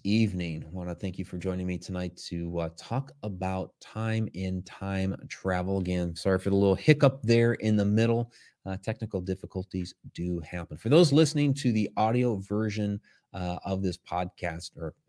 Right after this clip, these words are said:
uh, this podcast, you're listening to the podcast version of it later, of this class, please join us every Wednesday night, eight o'clock P M Eastern Time, connected universe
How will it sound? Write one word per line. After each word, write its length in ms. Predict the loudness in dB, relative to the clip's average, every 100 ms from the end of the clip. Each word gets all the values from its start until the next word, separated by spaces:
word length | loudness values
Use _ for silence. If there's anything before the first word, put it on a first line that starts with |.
| -20
uh, 260 | -20 -20 -16
this 120 | -12
podcast, 500 | -8 -6 -4 -6 -6 -12 _ _ _ -18
you're 100 | 4
listening 320 | 6 6 4
to 80 | -2
the 60 | -4
podcast 480 | 0 0 0 -4 -4
version 320 | -8 -8 -12 -8
of 120 | -6
it 80 | -6
later, 280 | -8 -8 -6 -2
of 180 | 0
this 220 | 0 -4 -8 _ _ _ _ -20
class, 600 | -6 0 4 4 2 -6 _
please 300 | 0 2 0
join 340 | -4 -2 -2
us 220 | -2 -6 -10 -8 2
every 160 | 6 8
Wednesday 200 | 6 4
night, 200 | 4 4
eight 140 | 4
o'clock 460 | 2 0 -2 -2 -4
P 180 | 0 2
M 140 | 2 0
Eastern 320 | -2 -2 -6
Time, 240 | -4 -6
connected 420 | -6 -6 -6 -4 -2
universe 460 | -2 -2 -6 -8